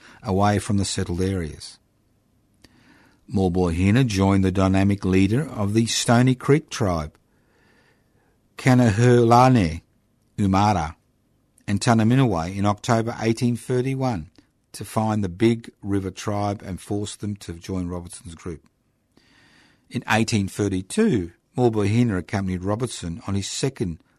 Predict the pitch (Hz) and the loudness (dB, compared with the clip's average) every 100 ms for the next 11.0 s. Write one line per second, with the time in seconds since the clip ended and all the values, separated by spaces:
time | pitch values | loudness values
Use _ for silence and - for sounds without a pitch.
0 | _ - - 101 95 82 78 87 - - | _ -18 -4 -2 0 -4 -6 -12 -16 -12
1 | 95 92 90 85 82 80 - 87 80 - | -6 -4 -4 -6 -8 -10 -14 -14 -14 -16
2 | - _ _ _ _ _ _ _ 120 113 | -20 _ _ _ _ _ _ _ -6 -2
3 | 101 101 87 - 87 82 80 - 113 127 | -2 -2 -4 -6 -8 -8 -12 -10 -8 -8
4 | 147 - _ _ _ _ _ 113 95 92 | -10 -16 _ _ _ _ _ -12 -8 -8
5 | 101 - 113 104 _ - 92 95 - - | -8 -10 -8 -10 _ -6 -2 -2 -4 -8
6 | 90 87 82 - - 113 123 123 120 98 | -6 -6 -8 -8 -6 -4 -2 -2 -2 -6
7 | 90 92 104 107 107 120 92 95 101 104 | -6 -4 -2 -2 -4 -8 -8 -6 -6 -6
8 | 98 98 92 90 85 87 - 92 - _ | -8 -8 -8 -8 -8 -8 -8 -12 -14 _
9 | - 104 98 87 104 104 98 90 107 113 | -6 0 0 2 4 4 2 4 6 6
10 | 110 104 - 104 101 95 104 113 104 80 | 4 -6 -4 -2 -2 2 4 6 2 -4